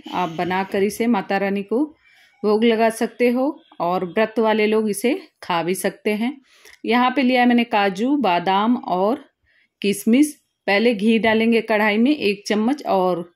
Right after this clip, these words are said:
काजू बादाम को पहले क्या करेंगे, बस एक मिनट के लिए धीमी आंच पे हमें इन्हें भुनना है।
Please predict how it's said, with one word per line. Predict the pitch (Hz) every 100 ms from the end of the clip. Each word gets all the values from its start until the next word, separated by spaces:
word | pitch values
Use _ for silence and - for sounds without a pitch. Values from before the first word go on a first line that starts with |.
| -
काजू | 214 202 220
बादाम | 233 202 208 220
को | 214 208
पहले | 202 214
क्या | 220 208
करेंगे, | 208 202 214 226
बस | 202 247 302 - _ _ - _ -
एक | 254 294
मिनट | 277 262 254 247
के | 240
लिए | 233 277 359
धीमी | 226 233 240
आंच | 226 226
पे | - 220
हमें | 208 220
इन्हें | 202 214 277 403
भुनना | 214 180 185 196
है। | 180